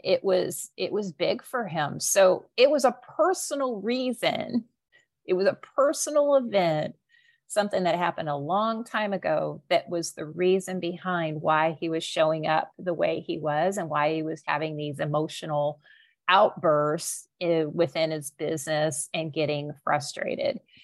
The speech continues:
And, you know, what was cool about it and this whole thing is, is, is if this is you and you're in a space that maybe you don't really like the energy that you're showing up in every day, or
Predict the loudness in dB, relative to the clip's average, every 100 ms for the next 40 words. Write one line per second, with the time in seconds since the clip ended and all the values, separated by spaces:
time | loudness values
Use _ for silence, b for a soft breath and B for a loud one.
0 | b _ 4 6 6 6 2 -2 _ _
1 | _ _ _ -2 2 4 4 4 2 -2
2 | -8 -2 2 4 4 4 4 4 4 4
3 | 2 -4 _ _ -2 0 -2 -2 -6 -4
4 | -6 -4 0 2 0 0 -2 -4 0 0
5 | 0 -4 2 2 2 -2 -2 -4 -10 -6
6 | 0 2 2 2 0 0 2 2 2 -4
7 | 0 2 2 0 -2 2 4 4 0 _
8 | -14 -4 -2 0 0 0 -2 0 0 0
9 | -2 -4 -2 -2 -2 2 2 0 -6 -6
10 | -4 -6 -6 -4 -4 -2 -4 -2 -2 0
11 | 0 -2 -2 -4 -2 -2 -2 -2 2 6
12 | 6 6 2 0 2 2 2 -2